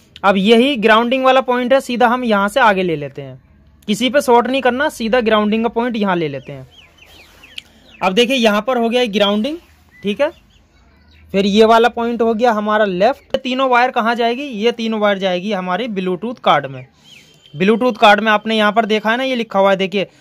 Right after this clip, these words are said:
लेफ्ट, फिर राइट और फिर ऑडियो ग्राउंडिंग। और ये वाला जो पिन है हमारा, यहाँ पर देखिए लिखा हुआ है एएनटी।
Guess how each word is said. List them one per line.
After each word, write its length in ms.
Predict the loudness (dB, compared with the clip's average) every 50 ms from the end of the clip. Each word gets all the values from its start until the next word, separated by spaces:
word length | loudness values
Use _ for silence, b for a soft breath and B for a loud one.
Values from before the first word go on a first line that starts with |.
| b b b b b
लेफ्ट, 560 | -6 -6 0 4 6 6 6 6 2 -8 -16 -16 -16 _ _ _ _ _ _ _ _ -6
फिर 120 | -6 -4
राइट 400 | -2 0 0 2 2 0 -2 -8 -16 _ _ _ -8
और 120 | -6 -6 -4
फिर 280 | -2 -2 -2 -2 -2 -4 _ -8 -4
ऑडियो 280 | -4 -2 0 0 0
ग्राउंडिंग। 460 | 0 0 -2 -4 -6 -8 -10 -12 -14 -16 _ b b b b b b b
और 120 | -4 -4 -2
ये 200 | 0 0 2 4
वाला 220 | 4 4 4 4
जो 120 | 2 0
पिन 260 | -4 -2 -2 -2 -2 0
है 160 | 0 0 0
हमारा, 280 | 0 0 0 2 2
यहाँ 180 | 2 2 0 0
पर 140 | -2 -4 -4
देखिए 220 | -4 -4 -2 -2
लिखा 240 | -4 -4 -4 -2 0
हुआ 140 | 2 2 2
है 60 | 2
एएनटी। 760 | 0 0 0 0 0 0 -2 -2 -2 -2 -2 -4 -8 -8